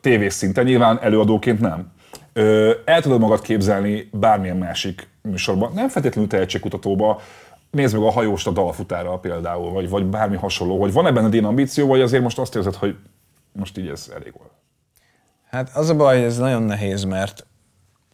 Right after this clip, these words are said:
Speaker 2: ugye bármilyen műsorra gondolsz ebben az országban, én abban szerepelhettem volna, mert ugye mindenhonnan hívtak, T V kettő és az R T L, mindegyik bepróbálkoztak már minden műsorral, és mindent visszautasítottam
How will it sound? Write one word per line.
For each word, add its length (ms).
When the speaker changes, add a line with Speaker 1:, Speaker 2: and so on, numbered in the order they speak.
Speaker 2:
ugye 220
bármilyen 520
műsorra 460
gondolsz 440
ebben 260
az 120
országban, 540
én 100
abban 300
szerepelhettem 880
volna, 420
mert 140
ugye 120
mindenhonnan 600
hívtak, 420
T 60
V 280
kettő 420
és 180
az 80
R 60
T 80
L, 420
mindegyik 540
bepróbálkoztak 920
már 140
minden 280
műsorral, 680
és 200
mindent 280
visszautasítottam 1040